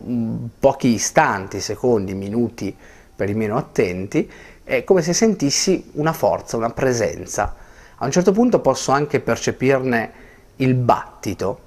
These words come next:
come una, come una sorta di battito. Eh, si può anche pensare che sia il battito cardiaco, no? Che imparo a sentire dalle mani.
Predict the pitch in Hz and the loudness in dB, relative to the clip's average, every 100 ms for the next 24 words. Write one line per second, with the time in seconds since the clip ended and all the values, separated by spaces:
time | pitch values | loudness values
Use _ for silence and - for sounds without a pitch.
0 | - - - 135 135 135 - 151 143 135 | -20 -20 -6 0 0 0 -2 0 0 0
1 | 165 156 131 113 87 - 110 101 107 - | 0 2 2 2 0 -2 -8 -4 -4 -6
2 | - - - 120 123 151 175 175 170 185 | -20 -8 -2 2 2 2 4 4 4 2
3 | 160 151 147 - 147 160 165 147 - 131 | 2 2 0 2 2 4 2 2 0 0
4 | 143 123 131 143 127 131 - 117 139 147 | 2 2 2 0 0 0 2 0 2 2
5 | 104 87 104 113 135 107 110 110 110 - | 2 0 -4 -4 -2 -4 -2 -2 -2 -2
6 | 131 120 113 104 101 107 98 87 90 | -4 -2 -4 -2 -2 0 0 0 -4